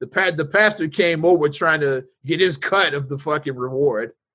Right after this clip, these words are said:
but it wasn't a reward. And then they offered the pastor, the pastor said, "It's not my decision, it's yours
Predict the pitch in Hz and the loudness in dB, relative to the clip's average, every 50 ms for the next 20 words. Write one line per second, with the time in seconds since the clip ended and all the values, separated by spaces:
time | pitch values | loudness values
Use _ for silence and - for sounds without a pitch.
0 | _ _ - 139 139 135 127 147 165 160 147 147 139 135 139 135 135 127 139 147 | _ _ -2 -2 0 2 2 2 2 2 2 0 0 0 0 0 2 4 4 4
1 | 143 135 135 135 139 147 156 151 143 139 147 143 131 151 156 147 - 143 135 127 | 4 4 0 0 0 0 0 0 0 2 2 2 2 2 0 0 0 -2 -2 -2
2 | 135 - - 151 143 139 127 - - 131 123 120 127 113 - - 139 139 131 - | -4 -4 -2 0 2 2 0 0 -2 -4 -4 -2 -2 -2 0 2 2 2 2 0
3 | - - - 135 117 107 107 113 117 - - 113 110 104 107 113 117 104 104 - | -4 -6 -2 0 0 0 -2 -4 -6 -8 -6 -4 -4 -4 -4 -6 -8 -10 -12 -8
4 | - 123 120 113 101 - 104 104 104 107 113 113 107 107 | -4 -2 -2 -2 -4 -8 -14 -14 -10 -6 -6 -4 -6 -6